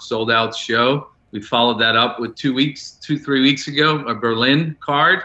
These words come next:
for P F L Europe regular season event, sold out. And then we head to Paris in September for the P F L Europe playoffs and finish big in Dublin in December for the P F L Europe Championship. And why I'm so excited,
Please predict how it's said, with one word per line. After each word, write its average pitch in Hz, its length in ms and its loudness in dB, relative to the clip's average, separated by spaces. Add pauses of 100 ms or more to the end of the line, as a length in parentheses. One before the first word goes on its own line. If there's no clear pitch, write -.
(360)
for 139 100 -4
P 147 240 0
F 151 140 -2
L 143 120 2
Europe 139 380 4
regular 131 240 0
season 143 420 -4
event, 139 460 0
sold 117 380 -2
out. 120 460 0 (300)
And 120 140 0
then 123 80 2
we 120 120 0
head 135 180 2
to - 80 -6
Paris 135 580 0
in 135 60 -4
September 123 760 -2
for - 140 -18
the 110 60 -10
P 127 280 -6
F 117 180 -2
L 120 160 0
Europe 113 480 0
playoffs 113 600 0 (520)
and 110 220 -2
finish 123 400 -2
big 117 200 0
in 110 160 -2
Dublin 113 380 0
in 107 120 -4
December 113 640 0
for - 80 -12
the 104 120 -8
P 110 200 -4
F 107 160 -6
L 110 80 -2
Europe 104 360 0 (500)
Championship. 127 880 -2
And 117 80 -6
why 120 120 0
I'm 117 100 0
so 165 240 2
excited, 143 760 0